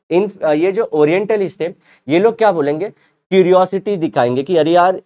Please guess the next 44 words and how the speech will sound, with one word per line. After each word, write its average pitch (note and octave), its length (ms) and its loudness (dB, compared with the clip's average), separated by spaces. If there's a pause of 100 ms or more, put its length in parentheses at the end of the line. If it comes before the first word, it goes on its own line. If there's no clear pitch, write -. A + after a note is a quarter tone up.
(140)
हम C3+ 160 0
लोग D3+ 160 4
वेस्ट C#3 240 2
में, E3+ 160 -4
ईस्ट C#3 280 -4
के F3 80 -2
पास F3 320 -4
रिच D3 240 -6
कल्चर B2+ 520 -2
है, A2+ 340 -8 (240)
उनके C3+ 360 -2
पास E3 300 2
बहुत A#2+ 520 -4
सारी D3 240 0
चीज़ें, C#3+ 380 -4 (280)
अ, B2 200 2
जानने B2 420 0
लायक B2 340 0
है, B2 60 -4
उनके A#2+ 200 -4
आर्किटेक्चर, A#2 680 -4
उनका A#2+ 200 -8
सिस्टम, A#2+ 400 -10
रिलीजन, A#2 460 -6
कल्चर, B2 400 -6
so F#3+ 220 -2
we F#3 120 -4
should F3 240 -2
go F3 200 0
and D#3 300 -2
read D3+ 200 -2
about B2+ 280 0
that C3 200 2
thing, F3+ 160 -10
and E3+ 140 -6
उनको D#3+ 160 -8
अच्छी C#3+ 340 -4
अच्छी E3 180 -6
चीज़ें D3+ 220 -8
पता B2 280 -2
करनी F2+ 240 -8
चाहिए। A2 200 -8
तो G#3 80 0
ये B3 180 2